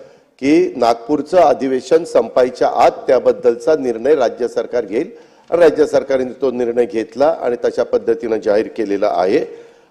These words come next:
आता प्रश्न जो राहिलेला आहे तो कोर्टामध्ये जी काही मॅटर गेलेली आहे, अ, सन्माननीय स-, अ, बा-, सदस्य बाळासाहेब थोरात साहेबांना मला सांगायचं आहे, तेवढ्या पुरतं आता कोर्टाने तर हायकोर्टाने, मुंबई हायकोर्टाने, अ, निर्णय दिलाय,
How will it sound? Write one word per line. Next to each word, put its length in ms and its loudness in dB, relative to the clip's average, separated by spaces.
आता 280 2
प्रश्न 440 2
जो 220 2
राहिलेला 460 2
आहे 160 2
तो 280 8
कोर्टामध्ये 720 4
जी 180 -6
काही 180 4
मॅटर 360 2
गेलेली 480 0
आहे, 140 4
अ, 160 2
सन्माननीय 460 0
स-, 180 -14
अ, 460 -2
बा-, 300 -2
सदस्य 320 -2
बाळासाहेब 520 2
थोरात 180 -2
साहेबांना 380 -2
मला 180 2
सांगायचं 440 -2
आहे, 100 4
तेवढ्या 360 8
पुरतं 600 0
आता 220 4
कोर्टाने 540 4
तर 180 4
हायकोर्टाने, 580 4
मुंबई 320 0
हायकोर्टाने, 680 2
अ, 300 2
निर्णय 380 0
दिलाय, 360 4